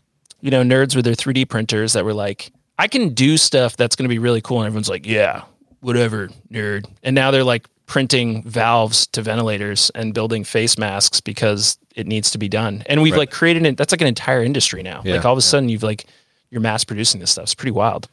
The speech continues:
Speaker 2: Yeah, it's gonna be cool
Speaker 1: But
Speaker 2: to see.
Speaker 1: healthcare is definitely gonna be a good thing.
Speaker 2: It's gonna be cool to see how much of this sticks.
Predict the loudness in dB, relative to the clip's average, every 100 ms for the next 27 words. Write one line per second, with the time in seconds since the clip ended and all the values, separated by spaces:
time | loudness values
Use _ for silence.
0 | _ -2 2 2 4 6 6 6 6 4
1 | 0 -2 -4 -8 -10 -12 -14 -18 _ -16
2 | -4 2 2 4 4 4 2 2 2 2
3 | 2 0 0 -2 -2 -2 0 0 0